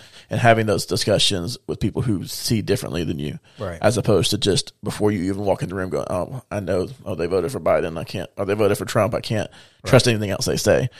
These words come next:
Speaker 2: Right.
Speaker 1: 'Cause we are not who we vote for, and we've got to be rid of that.
Speaker 2: Mm,
Speaker 1: I
Speaker 2: that's
Speaker 1: don't,
Speaker 2: good.
Speaker 1: <laughs> I wish, I don't know that that's gonna happen, but
Speaker 2: Yeah.
Speaker 1: we need to, and that's just, that's not even Christians. That's everybody. S-,
Speaker 2: Right.
Speaker 1: stop judging people by who they vote for.
Speaker 2: That's
Speaker 1: It's
Speaker 2: right.
Speaker 1: not who they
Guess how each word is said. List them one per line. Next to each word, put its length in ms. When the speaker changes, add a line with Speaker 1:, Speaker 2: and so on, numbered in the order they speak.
Speaker 2:
Right. 200
Speaker 1:
'Cause 140
we 140
are 180
not 220
who 240
we 100
vote 240
for, 360
and 100
we've 160
got 220
to 100
be 140
rid 160
of 100
that. 280
Speaker 2:
Mm, 120
Speaker 1:
I 40
Speaker 2:
that's 160
Speaker 1:
don't, 80
Speaker 2:
good. 260
Speaker 1:
<laughs> 140
I 120
wish, 340
I 40
don't 120
know 100
that 80
that's 160
gonna 140
happen, 400
but 260
Speaker 2:
Yeah. 320
Speaker 1:
we 140
need 240
to, 120
and 240
that's 180
just, 180
that's 160
not 120
even 100
Christians. 360
That's 200
everybody. 580
S-, 60
Speaker 2:
Right. 180
Speaker 1:
stop 300
judging 320
people 240
by 100
who 140
they 100
vote 240
for. 320
Speaker 2:
That's 160
Speaker 1:
It's 140
Speaker 2:
right. 40
Speaker 1:
not 200
who 160
they 140